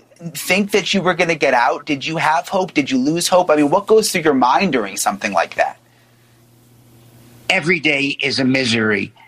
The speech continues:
Speaker 2: You lose hope all the time. I remember counting day by day whether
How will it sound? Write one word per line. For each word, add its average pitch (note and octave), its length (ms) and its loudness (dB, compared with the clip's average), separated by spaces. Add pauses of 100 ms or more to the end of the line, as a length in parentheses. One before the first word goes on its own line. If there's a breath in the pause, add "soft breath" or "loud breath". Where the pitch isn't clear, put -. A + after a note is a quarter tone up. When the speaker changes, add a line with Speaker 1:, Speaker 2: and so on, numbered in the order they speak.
(120)
Speaker 2:
You D#3 140 4
lose D#3+ 280 6
hope D3 340 0
all C#3+ 240 2
the C3 120 0
time. A2+ 380 0 (320 loud breath)
I - 60 0
remember F3 320 0
counting D#3+ 680 -4
day D#3 260 0
by C#3+ 300 0
day B2 420 -2 (540)
whether D#3+ 340 2